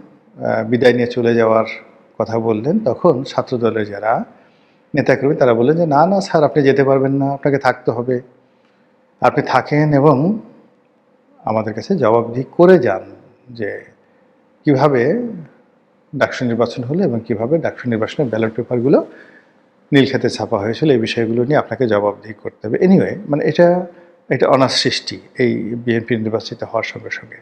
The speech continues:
অন্যদিকে ক্যাবিনেট সচিব, আহ, তিনি হঠাৎ করে পদত্যাগ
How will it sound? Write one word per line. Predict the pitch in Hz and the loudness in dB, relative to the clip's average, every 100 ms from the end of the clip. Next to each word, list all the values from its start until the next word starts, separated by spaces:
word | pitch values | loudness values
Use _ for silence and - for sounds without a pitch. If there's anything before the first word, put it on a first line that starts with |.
| _ _ _ _ _ _ _ _ _ | _ _ _ _ _ _ _ _ _
অন্যদিকে | - 143 160 170 160 165 131 139 165 - _ | 0 4 6 6 4 0 0 -2 -6 -14 _
ক্যাবিনেট | 143 120 110 104 | 0 2 0 -4
সচিব, | - - 208 220 - _ _ _ - | -6 -4 -4 -6 -12 _ _ _ -20
আহ, | - - - | -16 -14 -10
তিনি | - 113 107 - - _ _ _ _ - | -8 -6 -8 -12 -18 _ _ _ _ -14
হঠাৎ | - 143 - | -2 0 0
করে | 117 127 - - - _ _ _ _ - | -2 -2 -4 -10 -20 _ _ _ _ -2
পদত্যাগ | 127 107 - | -2 -2 -8